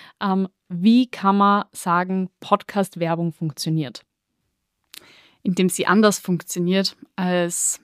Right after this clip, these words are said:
Speaker 2: Werbung, die man von anderen Medien kennt und, ähm, wichtige Dreiklang, der da mitspielt, ist diese Verbindung zwischen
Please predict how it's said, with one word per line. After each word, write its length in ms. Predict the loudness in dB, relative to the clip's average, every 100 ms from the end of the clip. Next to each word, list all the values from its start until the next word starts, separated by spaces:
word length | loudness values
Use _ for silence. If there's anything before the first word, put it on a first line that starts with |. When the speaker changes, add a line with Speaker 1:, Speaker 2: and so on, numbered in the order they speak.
| _
Speaker 2:
Werbung, 320 | 0 2 2
die 80 | 2
man 100 | 0
von 140 | -2
anderen 320 | -2 -2 0 -2
Medien 280 | 0 -2
kennt 380 | -2 0 0 -2 _ -2
und, 460 | 0 2 0 -2 0
ähm, 400 | 2 2 0 -2
wichtige 840 | -2 -2 -2 -2 4 6 6 2 _ _
Dreiklang, 560 | -2 2 2 2 2 4
der 140 | 2
da 80 | 2
mitspielt, 440 | 0 -2 -4 -4
ist 160 | -6 -8
diese 200 | -8 -6
Verbindung 500 | -4 0 2 2 0
zwischen 520 | -4 -6 -2 -2